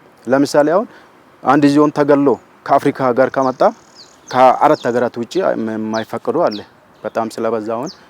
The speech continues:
ለምሳሌ እንደ ሳውዝ አፍሪካ ምናምን ለነሱ ተፈቅዷል። በሳይቴስ፣ በሳይቴስ ስለተፈቀደ ያ ከሳውዝ አፍሪካ ተገሎ ሲመጣ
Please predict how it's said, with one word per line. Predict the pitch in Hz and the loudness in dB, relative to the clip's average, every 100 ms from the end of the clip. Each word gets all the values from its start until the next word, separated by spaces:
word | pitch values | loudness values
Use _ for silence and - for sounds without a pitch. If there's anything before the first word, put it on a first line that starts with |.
| _ _ | _ _
ለምሳሌ | 110 101 113 117 | -14 -6 -4 -4
እንደ | 113 110 110 104 | -2 -2 -2 -4
ሳውዝ | 110 110 | -6 -4
አፍሪካ | 110 113 - 113 | -4 -8 -8 -6
ምናምን | 117 120 156 196 _ - | -4 -2 -4 -6 _ -6
ለነሱ | 110 110 - | -4 -4 -6
ተፈቅዷል። | - 113 113 107 92 - _ - _ _ _ - | -12 -12 -14 -14 -18 -20 _ -20 _ _ _ -12
በሳይቴስ፣ | 107 - 101 110 - - - _ - - _ _ - | -10 -6 -6 -6 -10 -14 -20 _ -20 -20 _ _ -4
በሳይቴስ | 117 - 131 151 139 | -4 0 0 0 0
ስለተፈቀደ | 135 131 135 165 151 147 202 - _ _ - _ _ _ 117 120 131 | 0 -2 -2 -4 -2 0 0 -2 _ _ -20 _ _ _ -10 -2 6
ያ | 143 151 175 | 8 10 8
ከሳውዝ | 151 147 151 139 | 4 2 4 4
አፍሪካ | 135 135 139 127 | 2 0 -2 -2
ተገሎ | 135 131 123 120 | -2 0 0 -2
ሲመጣ | - 127 113 | -2 -4 -2